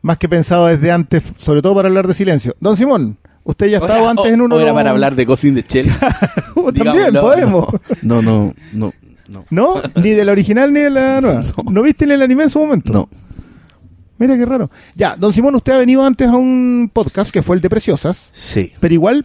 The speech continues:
Speaker 1: preséntese.
Speaker 3: Eh, ya.
Speaker 1: Tiene el currículum encima nomás. Dale.
Speaker 3: Eh, nada, s-, eh, me llamo Simón Soto. Eh, me, me dedico a, a escribir, eh, guiones de televisión.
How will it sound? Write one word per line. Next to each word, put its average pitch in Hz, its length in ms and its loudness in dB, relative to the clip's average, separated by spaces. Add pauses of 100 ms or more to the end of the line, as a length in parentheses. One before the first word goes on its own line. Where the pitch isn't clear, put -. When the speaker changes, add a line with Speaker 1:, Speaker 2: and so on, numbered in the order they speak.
Speaker 1:
preséntese. 180 760 -4 (480)
Speaker 3:
Eh, 95 500 -4
ya. 98 60 -4
Speaker 1:
Tiene 269 140 2
el 240 80 -2
currículum 233 400 0
encima 170 320 0
nomás. 101 220 -6 (180)
Dale. 101 500 -2
Speaker 3:
Eh, 95 300 -8 (180)
nada, 117 280 -2
s-, - 180 -10 (180)
eh, 101 240 -4
me 98 100 -6
llamo 98 320 -4
Simón 98 280 -8
Soto. 123 540 -2
Eh, 92 260 -8 (1200)
me, 92 840 -2 (240)
me 95 100 -4
dedico 95 540 0
a, 90 340 -2
a 90 540 -12
escribir, 92 680 -4
eh, 90 380 -8
guiones 98 360 -4
de 95 160 -8
televisión. 95 680 -8